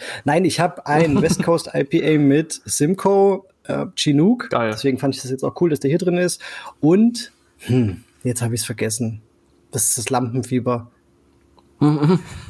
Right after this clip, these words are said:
Speaker 1: Äh, komm ich, komm ich noch, ach, Columbus, genau, gebraucht.
Speaker 2: Ah ja, schöner Hopfen.
Speaker 1: Und, genau. Ja, äh,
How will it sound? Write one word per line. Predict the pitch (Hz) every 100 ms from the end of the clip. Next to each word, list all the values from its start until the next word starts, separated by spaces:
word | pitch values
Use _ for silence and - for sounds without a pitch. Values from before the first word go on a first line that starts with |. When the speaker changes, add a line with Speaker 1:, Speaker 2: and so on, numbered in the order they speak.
| -
Speaker 1:
Äh, | 143 127 -
komm | 156
ich, | - -
komm | 156 147
ich |
noch, | 143 131
ach, | 190 - -
Columbus, | 175 156 156 120 - _ -
genau, | 135 - - _ _ -
gebraucht. | 113 110 151
Speaker 2:
Ah | 233
ja, | 226 147 -
schöner | - 147 151
Hopfen. | 175 - 120 120 -
Speaker 1:
Und, | 151 139 131 135 - _ _
genau. | 147 120 120 117 - - - _ _
Ja, | - 190 233 -
äh, | 180